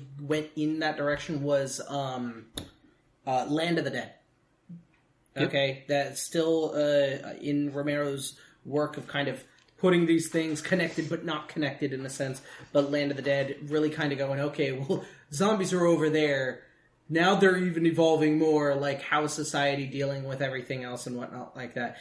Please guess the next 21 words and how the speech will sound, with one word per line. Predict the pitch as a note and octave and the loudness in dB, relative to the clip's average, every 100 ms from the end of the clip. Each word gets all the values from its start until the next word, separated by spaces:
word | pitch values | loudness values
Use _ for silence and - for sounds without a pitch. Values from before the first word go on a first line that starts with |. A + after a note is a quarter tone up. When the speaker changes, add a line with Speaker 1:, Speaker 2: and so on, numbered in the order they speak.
| - G3+ - | -16 -6 0
Speaker 1:
If | F3 F3 | 0 2
there's, | F#3+ C4 A#3+ - | 2 0 -4 -6
if | E3 D#3+ | -6 -2
there's | G3+ G#3 - | -2 -2 0
anything, | E3+ F3 F#3+ F3+ F3 - - | -2 0 -4 -4 -6 -8 -12
I | E3 | -12
don't, | G3+ - _ _ _ | -14 -18 _ _ _
it, | - D3 - | -12 -12 -4
I | F3 | -2
guess | E3+ B3+ C#4+ | 2 0 -2
this | B3 | -8
is | G#3 | -6
a | E3+ | -2
very | E3+ E3+ | 0 0
vague | C#3 C#3+ D3+ C#3 | 0 0 2 0
or | C#3 B2 - A2+ - | -4 -6 -10 -14 -14
whatever | C#3+ D3 C3+ | -6 -4 -4
question. | B2+ D#3 D3+ C3+ C3 - - - - _ _ - | -4 -4 -4 -6 -12 -16 -20 -20 -20 _ _ -6
Is | E3 E3 | -2 0
there | G3 B3+ | 0 -2
something | - B3+ A#3+ A#3 | 0 -2 0 0